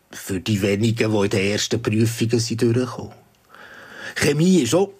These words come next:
ziemlich einfach, weil ich meine, es ist ja interessant herauszufinden, was da so in den letzten Jahren im Club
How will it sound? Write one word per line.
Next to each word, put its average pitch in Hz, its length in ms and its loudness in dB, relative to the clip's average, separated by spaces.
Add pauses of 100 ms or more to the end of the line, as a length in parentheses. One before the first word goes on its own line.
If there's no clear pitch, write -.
(120)
ziemlich 202 500 2
einfach, 202 460 0
weil 117 160 4
ich 110 60 2
meine, 110 280 0
es 110 100 -2
ist 110 120 0
ja 113 80 0
interessant 113 640 0
herauszufinden, 160 680 0
was 147 180 0
da 151 100 0
so 147 120 0
in 143 60 0
den 143 120 0
letzten 139 380 0
Jahren 135 280 2
im 131 140 -2
Club 139 360 0